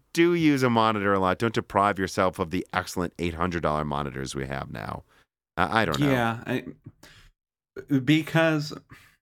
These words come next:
Speaker 2: I, I, I think it's a kind of weird argument to make, uh, unless you're, uh, uh, unless you're, like, in college or some, or high school,
Speaker 1: Mm.
Speaker 2: saving six hundred dollars,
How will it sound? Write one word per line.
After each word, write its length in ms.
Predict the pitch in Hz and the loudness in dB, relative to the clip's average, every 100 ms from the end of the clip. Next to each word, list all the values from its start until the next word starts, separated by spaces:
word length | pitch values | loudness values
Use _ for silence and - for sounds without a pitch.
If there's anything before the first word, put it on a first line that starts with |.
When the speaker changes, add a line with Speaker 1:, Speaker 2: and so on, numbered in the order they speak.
| _ _ _ _ _ _ _ _ - | _ _ _ _ _ _ _ _ 0
Speaker 2:
I, 80 | 156 | 2
I, 300 | 170 - 165 | 2 2 0
I 40 | |
think 320 | 151 180 180 | 0 -2 0
it's 140 | 175 143 | -2 -2
a 40 | |
kind 280 | - 107 107 | 0 0 2
of 80 | 101 | 2
weird 400 | 104 101 98 - - - | 2 2 0 -4 -6 2
argument 520 | 104 101 107 98 - | 2 2 0 -2 -2
to 80 | 104 | 0
make, 240 | 98 92 | 0 2
uh, 220 | 95 90 - - - | 0 0 -2 -8 0
unless 500 | 113 107 104 - - | 0 2 2 0 -2
you're, 460 | 104 101 98 95 - _ _ _ _ _ _ _ - | 2 4 4 0 -6 _ _ _ _ _ _ _ 0
uh, 40 | |
uh, 220 | 143 151 139 | 4 4 4
unless 400 | 147 139 147 151 | 2 2 0 2
you're, 160 | 139 | 2
like, 360 | 127 104 98 - _ _ _ _ _ _ _ _ | 4 2 0 -12 _ _ _ _ _ _ _ _
in 200 | 113 110 | 2 2
college 720 | - - 110 107 98 92 92 - | 0 2 4 4 2 0 -4 -8
or 100 | 98 | -6
some, 280 | 95 104 101 | -2 -2 -2
or 140 | 107 98 | -2 0
high 180 | 107 101 | 0 0
school, 500 | - 98 95 95 _ _ _ _ _ _ - | -2 0 0 -2 _ _ _ _ _ _ -10
Speaker 1:
Mm. 220 | 92 85 | -8 -6
Speaker 2:
saving 640 | 73 65 135 135 143 139 | -6 0 2 2 4 2
six 340 | 135 - 127 - | 0 0 -2 0
hundred 400 | 127 123 123 110 | -2 0 0 2
dollars, 640 | 98 101 113 110 107 | 2 4 2 2 0